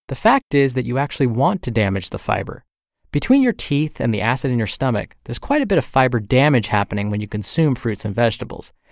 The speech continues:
and the use of a blender is simply initiating that process by pre-digesting some of your food for you. The primary difference between a human cell and a plant cell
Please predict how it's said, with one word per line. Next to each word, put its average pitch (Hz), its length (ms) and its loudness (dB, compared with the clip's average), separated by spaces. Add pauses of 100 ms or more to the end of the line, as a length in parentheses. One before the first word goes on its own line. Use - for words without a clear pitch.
(140)
and 185 260 4
the 135 60 4
use 139 200 2
of 117 60 0
a 110 60 2
blender 139 440 4
is - 80 0
simply 127 520 0
initiating 120 680 2
that 101 140 -2
process 107 520 -2 (260)
by 110 120 0
pre-digesting 135 840 0
some 104 200 -2
of 98 120 -6
your 101 80 -4
food 95 280 -6
for 135 280 2
you. - 120 -6 (640)
The - 100 -8
primary 285 340 4
difference 160 300 0
between 123 320 -4
a 104 40 -2
human 160 340 2
cell 101 300 -2
and 98 80 -4
a 101 60 -6
plant 180 380 0
cell - 380 -6